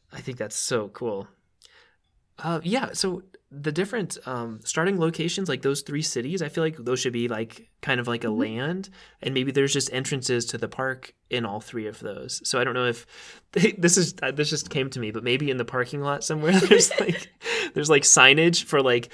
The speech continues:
Speaker 1: you know, if you want to be in this kind of, uh, player class, go to this entrance and park in this parking lot. If you wanna be in that park, in that class, go park over there, and you'll go through different entrances, um,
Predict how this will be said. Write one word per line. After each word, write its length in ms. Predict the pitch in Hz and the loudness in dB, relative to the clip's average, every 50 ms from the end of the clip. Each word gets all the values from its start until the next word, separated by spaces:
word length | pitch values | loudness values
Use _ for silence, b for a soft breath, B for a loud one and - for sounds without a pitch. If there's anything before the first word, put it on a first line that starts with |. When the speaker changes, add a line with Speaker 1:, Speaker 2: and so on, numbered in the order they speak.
| B B B B _ | B B B B _
Speaker 1:
you 80 | 143 | 0
know, 140 | 131 120 113 | 0 2 2
if 160 | 120 127 - | 2 2 2
you 100 | 147 139 | 0 2
want 200 | 127 123 123 123 | 2 2 0 0
to 80 | - 131 | -2 -4
be 340 | 123 123 120 120 120 120 117 | -4 -2 -2 0 2 2 0
in 80 | 113 | 0
this 200 | 113 113 113 - | 0 -2 -2 -2
kind 220 | - - 123 113 107 | -2 -2 -2 -2 -2
of, 240 | 101 - - - _ _ _ _ _ | -4 -8 -12 -20 _ _ _ _ _
uh, 220 | 127 113 107 101 101 | -10 -8 -8 -8 -8
player 300 | - - 196 196 175 151 | -2 0 2 2 2 0
class, 520 | - - 117 110 110 107 110 - - - b b b b b _ _ _ | 0 -2 -2 -2 0 0 0 0 0 -2 b b b b b _ _ _
go 220 | - 120 120 123 | 2 4 4 4
to 100 | 120 - | 2 0
this 220 | 117 123 135 - - | 0 2 2 2 0
entrance 420 | 120 123 117 - 127 117 117 - | -2 -4 -4 -2 -2 -2 -2 -2
and 80 | 120 113 | -6 -2
park 240 | 117 135 131 131 123 | 0 0 0 0 0
in 60 | 110 | -4
this 160 | 123 127 - | -4 -6 -4
parking 340 | - 113 107 107 - 117 107 | -6 -6 -6 -6 -6 -8 -10
lot. 240 | 104 101 107 110 104 | -8 -8 -10 -10 -10
If 80 | - | -8
you 60 | 131 | -8
wanna 60 | 123 117 | -6 -4
be 80 | 117 110 | -4 -2
in 60 | 113 | -2
that 180 | 123 139 151 | -2 -4 -4
park, 260 | - - 123 120 123 - | -4 -4 -4 -4 -4 -4
in 100 | 143 139 | -2 -2
that 140 | 139 143 143 | -2 -2 -2
class, 300 | - 120 107 110 113 - | -2 -2 -2 -2 -4 -2
go 140 | - 120 117 | 0 0 0
park 240 | - 131 120 117 123 | 2 2 0 0 0
over 160 | 113 110 117 | 0 -2 0
there, 280 | 131 170 170 160 151 143 | 2 2 4 4 4 2
and 140 | 127 127 | 2 0
you'll 120 | 123 120 120 | 0 0 2
go 120 | 123 123 | 2 2
through 200 | 120 - 131 117 | 0 0 -4 -4
different 300 | 113 123 120 - 107 104 | -4 -4 -2 -2 -4 -2
entrances, 640 | 120 131 - 131 117 110 - 110 107 104 101 101 B B B B B B B B B | -4 -4 -4 -6 -4 -4 -2 -2 -2 -2 -4 -6 B B B B B B B B B
um, 480 | - 110 107 104 101 101 98 98 101 117 | -8 -6 -4 -4 -4 -6 -8 -10 -12 -16